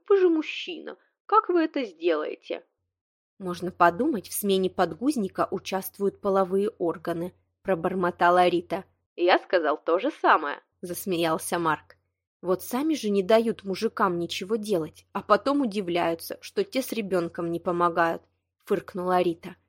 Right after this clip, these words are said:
«Мне уже высказали, что моя жена совсем обо мне не заботится, раз отправила меня с ребенком в больницу». По тону голоса было понятно,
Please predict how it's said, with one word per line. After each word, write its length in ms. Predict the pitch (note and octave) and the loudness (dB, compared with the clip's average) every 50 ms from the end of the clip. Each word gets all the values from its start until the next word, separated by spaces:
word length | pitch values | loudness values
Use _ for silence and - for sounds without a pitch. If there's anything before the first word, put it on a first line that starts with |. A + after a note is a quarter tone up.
| _ _ _ _ - | _ _ _ _ -12
«Мне 240 | - F3 F3+ F3+ F3 | -8 -4 -2 0 0
уже 260 | F#3 F#3 F#3+ C4 C#4 | 0 0 0 -2 -2
высказали, 640 | A#3 G#3+ G3+ - - - F#3 F3 F3 D#3 D3+ C3+ - | -2 -4 -8 -8 -6 -4 -2 -2 0 -2 -2 -4 -8
что 260 | - - - - G3 F3+ | -10 -14 -6 -4 -4 -2
моя 280 | F3+ E3+ E3+ E3+ F3 | 0 0 0 0 -2
жена 420 | F3 - G#3 F#3 F3+ G3+ B3 C4+ C4+ _ _ | -2 -2 -4 -4 -2 -4 -4 -6 -8 _ _
совсем 520 | - F#3+ F3+ - - - - G3 G#3 A#3 B3 | -4 -4 -4 -4 -8 -10 -4 -4 -2 -2 -2
обо 200 | A3 F#3+ G3 F#3 | 2 4 2 2
мне 240 | F3+ F3+ F3+ F3+ | 2 0 -4 -2
не 160 | F3+ F3+ F3+ F3+ | -2 -4 -4 0
заботится, 720 | F#3 F#3 F3+ E3+ E3+ F3+ F3 - - - _ - F3 F3 _ _ _ _ _ - | 2 0 2 2 2 0 0 0 -6 -20 _ -16 -16 -16 _ _ _ _ _ -6
раз 240 | - G3 G3 - | -6 -6 -4 -4
отправила 600 | - E3+ - _ - G3 F#3+ G#3+ A3 A3 G#3+ G3 F#3 | -6 -6 -6 _ 4 6 6 6 6 4 2 2 2
меня 300 | F#3+ F#3+ F3 F3 F3 F3+ | 0 -2 -2 -2 -2 -4
с 120 | - - | -4 -6
ребенком 600 | - F#3+ F3 E3 F#3 F3+ E3+ F3+ - F#3+ F3 F3+ | -8 -6 -4 -2 -2 -2 -2 -2 -2 -4 -4 -4
в 80 | F3+ F3 | -2 2
больницу». 640 | F3+ F#3 F#3+ F#3 E3+ D#3+ D#3 _ _ - - - _ _ _ _ _ _ _ _ _ - | 2 4 4 2 -2 -6 -10 _ _ -20 -20 -20 _ _ _ _ _ _ _ _ _ -2
По 120 | - A3+ | -2 0
тону 340 | - - F#3+ F3+ F3 F3 E3+ | 0 0 -2 0 0 0 -2
голоса 560 | D#3 D#3+ F3 F#3+ B3+ D4 D#4 D4+ - - C#4 | 0 2 2 2 4 2 0 -2 -4 -6 -6
было 280 | A#3+ G3+ A3+ A3+ A3+ G#3 | -4 -2 0 0 0 0
понятно, 600 | _ - G3 G3 F#3+ E3+ E3 D#3+ - - B2+ - | _ 2 2 2 2 -2 -6 -6 -8 -12 -20 -20